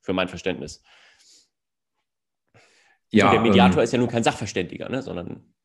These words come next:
Speaker 2: Nein, nein, nein, nein. Also der, der Mediator entscheidet auch nichts. Also da geht's wirklich darum, äh, dass er vermittelt, äh, Kommunikation herstellt.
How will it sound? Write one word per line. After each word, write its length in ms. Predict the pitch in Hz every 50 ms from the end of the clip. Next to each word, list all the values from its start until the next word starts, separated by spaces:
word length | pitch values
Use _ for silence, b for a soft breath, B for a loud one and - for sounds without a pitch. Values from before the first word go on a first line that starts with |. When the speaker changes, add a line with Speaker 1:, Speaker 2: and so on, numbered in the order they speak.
| _ _ -
Speaker 2:
Nein, 200 | 117 139 180 208
nein, 140 | 220 226
nein, 140 | 233 220 208
nein. 160 | 190 - 98
Also 220 | - 110 120 110 110
der, 200 | 127 127 117 110
der 160 | 110 127 131
Mediator 520 | 135 139 143 135 127 139 156 156 156 147 -
entscheidet 440 | 131 123 - 156 165 156 131 95 85
auch 220 | 85 85 - -
nichts. 400 | 101 92 - - - - - -
Also 240 | 98 101 104 107 101
da 120 | 101 101
geht's 280 | 107 117 131 127 - 139
wirklich 240 | 135 131 135 123 -
darum, 500 | 120 127 139 143 143 143 139 123 113 113
äh, 240 | 120 120 117 117
dass 220 | 117 120 120 - -
er 580 | - 113 120 117 117 117 117 113 107 - - - - -
vermittelt, 600 | - - 127 131 143 117 104 90 82 - - - _ _ -
äh, 260 | 98 95 95 92 92 92 - - - _ _
Kommunikation 720 | - - 139 139 135 131 113 127 120 120 - 135 131 120 113
herstellt. 560 | 110 117 123 127 - - 143 147 151 - -